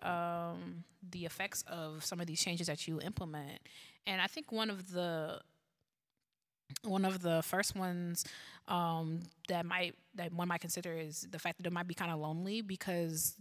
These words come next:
change often can be. Like, you might be one of the organizations that's doing this type of work,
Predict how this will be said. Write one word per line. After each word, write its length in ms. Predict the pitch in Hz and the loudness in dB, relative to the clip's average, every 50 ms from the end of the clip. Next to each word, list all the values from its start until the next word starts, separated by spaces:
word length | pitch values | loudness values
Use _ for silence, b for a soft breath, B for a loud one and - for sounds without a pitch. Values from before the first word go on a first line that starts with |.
| 208 - | -8 -4
change 540 | - - 185 185 196 190 185 180 170 - - - - | -2 0 2 2 2 2 0 0 0 0 0 2 2
often 460 | 180 - - - 170 165 165 165 165 | 2 2 2 0 -2 -2 -2 -4 -4
can 320 | - - 170 170 175 190 | -4 -4 -4 -2 -2 -2
be. 320 | 190 196 214 226 247 269 269 | -4 -4 -4 -4 -4 -2 -2
Like, 300 | 220 175 175 175 170 - B B B B B B B B | 0 0 -2 -2 -4 -10 B B B B B B B B
you 100 | - 196 | 0 4
might 140 | 196 202 208 | 6 6 6
be 100 | 202 196 | 6 4
one 120 | 180 185 180 | 2 4 4
of 60 | 180 | 4
the 80 | 180 170 | 4 4
organizations 580 | 170 175 180 170 165 165 160 - - 170 165 | 4 4 2 2 2 2 2 2 0 0 2
that's 240 | 170 165 156 160 - | 2 2 2 0 0
doing 680 | - 165 160 170 165 165 170 170 165 165 160 160 160 - - | -2 0 0 2 2 4 4 4 4 2 2 0 -2 -4 -2
this 180 | 185 170 - | 0 0 2
type 220 | - - 170 165 - | 2 2 2 0 0
of 160 | 170 165 165 | -2 -2 -2
work, 380 | 160 165 160 160 160 156 151 | -2 0 0 0 0 -2 -4